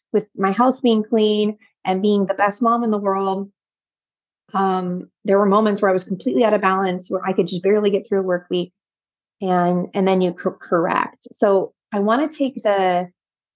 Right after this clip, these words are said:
illusion of balance completely out of the equation, 'cause you're probably gonna walk imbalanced the first year or two, like every other successful entrepreneur.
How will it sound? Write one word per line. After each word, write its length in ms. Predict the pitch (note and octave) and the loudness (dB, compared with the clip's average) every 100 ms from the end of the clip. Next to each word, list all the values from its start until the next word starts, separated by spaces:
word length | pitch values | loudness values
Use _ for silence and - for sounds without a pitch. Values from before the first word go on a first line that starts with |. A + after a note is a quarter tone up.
| _ _ - | _ _ -2
illusion 1000 | A3 G#3+ A3+ B3 A#3+ G3+ F#3 F3+ F#3+ G3+ _ _ _ G3 | 2 4 2 2 0 -2 -4 -8 -10 -16 _ _ _ -6
of 240 | F3 D#3+ | -6 -4
balance 640 | E3 F3+ F#3+ G3+ C4 - | -4 -2 -2 -2 -4 -12
completely 640 | _ G3 - - B3 - G#3+ | _ -6 -6 -2 0 2 2
out 160 | G3 F#3+ | 2 2
of 60 | |
the 60 | F#3+ | -2
equation, 560 | F3+ F3+ E3+ G#3+ A#3 | 0 0 2 2 2
'cause 160 | A3+ G3 | 0 -2
you're 120 | G3+ - | -4 -6
probably 260 | G#3 A3+ | -2 -2
gonna 180 | A#3 A#3+ | 0 -2
walk 360 | G3 F#3+ F#3+ - - | -2 -2 -4 -4 0
imbalanced 640 | G#3 G3 F3+ F#3 G3+ A3 | 0 0 0 0 -2 -2
the 140 | - F3+ | -4 -2
first 280 | F#3 F3+ - | -2 -4 -2
year 200 | F3 G3 | 0 2
or 60 | |
two, 460 | G#3 - B3+ C#4 D4 - - | 0 0 0 0 -2 -8 -6
like 180 | F#3 F#3 | -6 -2
every 400 | G3+ G3+ A3 G#3+ | -2 0 -2 -2
other 260 | F#3 F#3+ F#3 | -2 -2 -2
successful 440 | - - F3 - | -4 -4 -4 -2
entrepreneur. 760 | - F3+ - F#3 F3 F#3 A3+ | -2 -2 -4 -4 0 2 0